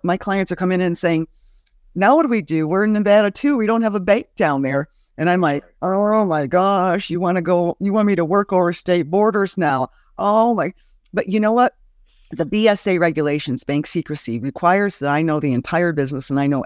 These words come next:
Speaker 1: every dollar that that company is dealing with. That's
Speaker 2: Okay.
Speaker 1: bank secrecy. So I went to th-, the regulators again. I
Speaker 2: Yep.
Speaker 1: wrote up the process. I made it up and I said, "This is how I wanna do it." They didn't have a problem, but I went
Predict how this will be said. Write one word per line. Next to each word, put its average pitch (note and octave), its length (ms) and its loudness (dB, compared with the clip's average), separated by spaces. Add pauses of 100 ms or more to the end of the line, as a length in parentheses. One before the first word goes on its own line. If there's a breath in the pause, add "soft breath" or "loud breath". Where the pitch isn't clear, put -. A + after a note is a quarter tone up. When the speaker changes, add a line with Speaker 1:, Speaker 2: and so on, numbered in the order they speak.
Speaker 1:
every G#3 220 2
dollar D3+ 340 2
that A2+ 160 -8
that B2+ 160 -2 (100)
company E3+ 440 0
is A#2+ 120 -8
dealing F3 360 0
with. A1+ 120 -12 (360)
That's D#3+ 340 2
Speaker 2:
Okay. - 120 -4
Speaker 1:
bank D#3 220 2 (100)
secrecy. - 520 -8 (360)
So E3+ 220 2
I E3 200 6
went G3 320 -2 (100)
to F3 220 -2
th-, F#3+ 100 -10 (240)
the G#3 100 2
regulators F#3 640 2
again. C3 420 -4 (240)
I D#3 120 2
Speaker 2:
Yep. D#3 260 0
Speaker 1:
wrote G3+ 200 2
up C4 140 0
the A3 120 -16
process. A3+ 540 2
I A#2 200 -4
made B2+ 420 0
it B3 100 2
up A3+ 240 2
and C#3 80 -4
I C3 100 -4
said, B2 340 -6
"This D#3 160 -2
is A3 140 -2
how G#3+ 100 2
I G#3+ 80 6
wanna A3 280 2
do E3+ 160 0
it." E3+ 120 -2
They D#3+ 140 0
didn't F3+ 160 0
have D#3 80 -2
a C#3+ 60 -2
problem, B2+ 260 -4
but A#2 100 -4
I A#2 60 -4
went A2 260 -8